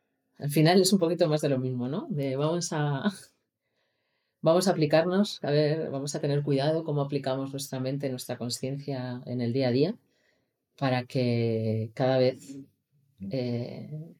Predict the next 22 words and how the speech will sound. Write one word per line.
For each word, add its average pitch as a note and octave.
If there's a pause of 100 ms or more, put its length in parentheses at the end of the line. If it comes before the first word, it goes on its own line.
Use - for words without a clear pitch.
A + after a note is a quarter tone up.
los B2+
estados C3
sean B2+
más C#3+
prolongados. - (2000)
Entonces, D3
¿por C#3
qué? G3+ (1120)
¿Qué, D#3+
qué, -
qué F3
nos F3
también C3+
aquí A#2
de-, G#2
nos B2
vuelve C#3+
a D3
hablar C#3+
otro, C#3+
otro C3+
texto, D#3+